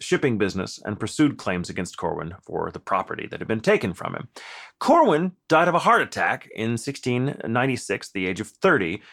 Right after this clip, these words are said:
Philip English demanded pay-, repayment. Corwin's family ignored English and proceeded to bury him. As Corwin's mourners wound their way to the graveyard, English stepped in the road and ordered them to stop,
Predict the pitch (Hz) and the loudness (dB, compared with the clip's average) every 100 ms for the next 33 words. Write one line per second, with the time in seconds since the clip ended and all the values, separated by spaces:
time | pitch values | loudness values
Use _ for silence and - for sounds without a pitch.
0 | _ _ 113 120 - 147 127 127 - 95 | _ _ 0 0 2 2 2 0 -4 -2
1 | 120 147 127 - - - 113 113 - 262 | 0 0 -2 -6 -8 -6 -6 -6 -4 -2
2 | 160 - _ _ _ - 87 98 - 107 | -2 -4 _ _ _ -6 -4 -4 -2 0
3 | 101 104 123 180 233 165 127 123 - 113 | 0 0 4 6 6 4 2 0 -4 -6
4 | 110 104 85 82 - 139 196 175 107 87 | -6 -6 -6 -6 -4 2 4 4 2 -2
5 | - - - - - 196 214 208 190 247 | -8 -16 -8 -8 2 4 4 4 4 4
6 | 277 214 220 - - 98 110 160 175 196 | 6 4 2 -6 -6 0 2 4 4 6
7 | 208 226 151 170 180 208 208 170 180 208 | 6 6 6 4 2 0 -2 -2 2 2
8 | 196 165 110 76 76 90 131 - - _ | 4 4 4 4 2 -2 -4 -16 -20 _
9 | - 107 127 147 - 147 147 160 151 151 | -6 -2 0 0 0 -2 0 0 0 2
10 | 127 151 117 113 - - 104 - 139 139 | 4 6 6 2 -2 -4 -4 2 4 4
11 | 113 110 110 - 104 - - | 2 0 -2 -4 0 0 -4